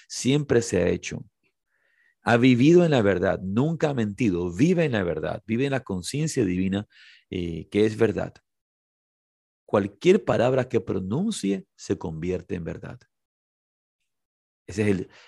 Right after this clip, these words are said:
el siddhi que se desarrolla por la observación de satya,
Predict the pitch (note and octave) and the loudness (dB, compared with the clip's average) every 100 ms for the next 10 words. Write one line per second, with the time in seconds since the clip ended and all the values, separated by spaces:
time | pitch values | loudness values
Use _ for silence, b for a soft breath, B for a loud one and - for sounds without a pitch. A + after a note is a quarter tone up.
0 | B G2 F2 D#3+ D#3+ D#3+ B2 G#2+ G2 F#2+ | B 0 0 0 4 2 2 0 0 0
1 | G#2+ A#2 G#2+ F#2+ F2+ G2 F2+ - G2+ G2 | 2 0 0 -2 -2 -6 -6 -6 -6 -6
2 | - F2+ - E2+ | -4 -6 -6 -14